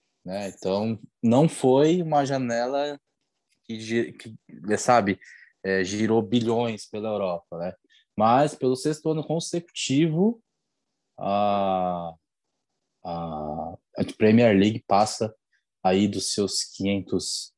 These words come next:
milhões de euros movimentados, né? E eu acho que o time que mais se reforçou, assim, é, é muito legal você ver um time se pon-, reforçar pontualmente, assim,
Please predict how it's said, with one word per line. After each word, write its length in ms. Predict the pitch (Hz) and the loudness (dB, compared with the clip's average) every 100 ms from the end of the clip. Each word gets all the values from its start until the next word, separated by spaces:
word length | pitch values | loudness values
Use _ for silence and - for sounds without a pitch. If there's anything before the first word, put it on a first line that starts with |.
| _ _ _ - | _ _ _ 0
milhões 880 | 107 101 107 101 90 - - - - | 4 6 6 2 0 -4 -6 -8 -10
de 400 | 95 90 85 76 - | -4 -2 -2 -4 -6
euros 580 | 101 101 92 85 - - | 0 2 2 -2 -8 -6
movimentados, 800 | 92 95 95 90 - 80 78 78 | -2 0 2 0 0 -2 -2 -4
né? 180 | 85 90 _ - _ _ _ _ | -8 -10 _ -20 _ _ _ _
E 840 | 113 123 139 135 131 120 113 104 104 | 2 4 6 6 6 8 6 6 2
eu 180 | 117 135 | 2 2
acho 280 | 139 160 - | 2 -2 -10
que 60 | |
o 20 | - | -8
time 240 | 170 165 | -6 -6
que 160 | - 175 | -4 -4
mais 440 | 165 170 196 - | 0 -2 -2 -6
se 100 | 185 | -6
reforçou, 840 | 180 175 - 165 143 - 120 101 _ _ _ _ | -4 -4 -4 -6 -6 -6 -4 -6 _ _ _ _
assim, 540 | 101 - - 113 95 82 - | -16 -12 -8 -8 -10 _ -18
é, 260 | 107 95 120 | -12 -2 2
é 20 | |
muito 220 | 131 - | 2 4
legal 200 | 165 147 | 6 6
você 140 | - | 4
ver 80 | 123 | 0
um 80 | 127 | 0
time 260 | 123 120 120 | -2 -6 -6
se 160 | 127 | -8
pon-, 260 | - 120 120 _ | -8 -8 -8 _
reforçar 520 | - 110 117 - 117 | -6 0 2 2 0
pontualmente, 760 | - 123 123 127 113 101 101 - | 0 -2 0 0 0 0 -6 -8
assim, 360 | 95 - 98 | -12 -8 -8